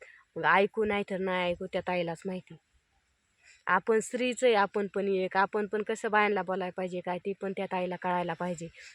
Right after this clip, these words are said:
कारण आपण पण एक बाया माणूसच आहे. तर चला, इथंच मी ही व्हिडिओ संपवते. आणि माझं बांधायचं पण बरंचसं पडलंय, बाकीच्या बाया सगळ्या बांधतात,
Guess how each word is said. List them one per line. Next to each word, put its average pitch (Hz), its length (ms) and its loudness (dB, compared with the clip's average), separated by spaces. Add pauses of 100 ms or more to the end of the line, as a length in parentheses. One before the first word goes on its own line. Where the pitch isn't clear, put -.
(100)
कारण 180 220 -2
आपण 185 360 0
पण 196 100 -2
एक 185 140 -4
बाया 180 240 -2
माणूसच 180 500 -6
आहे. - 280 -16 (4000)
तर 185 40 -6 (120)
चला, 202 180 -2 (540)
इथंच 196 260 -6
मी 196 100 -4
ही 190 200 -6
व्हिडिओ 185 240 -4
संपवते. 180 600 -8 (400)
आणि 175 180 -10
माझं 180 340 -6 (100)
बांधायचं 196 460 2
पण 196 220 -4
बरंचसं 208 340 0
पडलंय, 185 340 0
बाकीच्या 185 360 -2
बाया 175 180 -2
सगळ्या 185 320 -4
बांधतात, 185 320 -4